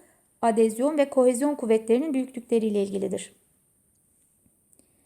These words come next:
İnce borulardaki sıvıların yüzeylerinde iç bükey ya da dış bükey bir kavis oluşması, yani çukurlaşma ve tümsekleşme olması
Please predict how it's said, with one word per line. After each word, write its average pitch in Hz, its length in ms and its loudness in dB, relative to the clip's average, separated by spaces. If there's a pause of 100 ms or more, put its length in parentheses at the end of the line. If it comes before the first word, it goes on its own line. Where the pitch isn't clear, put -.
(460)
İnce 285 340 4
borulardaki 247 640 4
sıvıların 240 580 2
yüzeylerinde 233 1040 0
iç - 240 -10
bükey 247 440 -2 (580)
ya 214 160 -2
da 285 200 0
dış 359 280 2
bükey 214 380 -2
bir 220 200 -4
kavis 254 320 -4
oluşması, 226 800 -2 (500)
yani 226 340 0
çukurlaşma 214 680 -4
ve 262 140 2
tümsekleşme 214 720 -2
olması 202 580 0